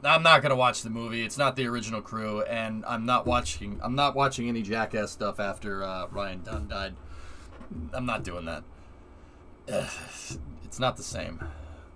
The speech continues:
Falcon nine lands with high precision. Yeah. Corsi, but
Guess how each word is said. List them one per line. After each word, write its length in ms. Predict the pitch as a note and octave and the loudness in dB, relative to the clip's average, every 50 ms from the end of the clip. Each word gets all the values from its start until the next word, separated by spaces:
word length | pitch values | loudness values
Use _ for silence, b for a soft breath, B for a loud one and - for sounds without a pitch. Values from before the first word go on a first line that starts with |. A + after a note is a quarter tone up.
| - - - - - - | -20 -20 -20 -18 2 10
Falcon 300 | - G3+ G#3+ G3+ G3 G3+ | 12 12 12 12 12 10
nine 180 | G3 G3 F#3+ F3+ | 10 10 10 8
lands 180 | E3+ D3+ C3 | 4 2 2
with 120 | A#2+ - - | 2 4 4
high 140 | B2 B2 | 4 4
precision. 680 | G#2+ - A2 - C3 B2 A#2+ A#2+ B2+ A#2+ A#2+ G#2 G2+ - - - B2 A#2+ | 4 2 -2 -2 -2 -2 0 0 0 -2 -2 -4 -6 -10 -10 -8 -4 -2
Yeah. 520 | A#2+ B2+ C#3 C#3+ C#3+ C#3+ C#3 C#3 C#3 C3 - B B B B B - B B B B B B B B B - - - - - | 0 4 6 6 8 8 8 6 6 4 2 B B B B B -18 B B B B B B B B B -20 -20 -18 -16 -8
Corsi, 400 | - - D#3+ D3+ D3 B2 D3+ D3 | 0 4 6 6 6 6 4 2
but 240 | B2 - C3+ C3 - | 4 4 4 4 4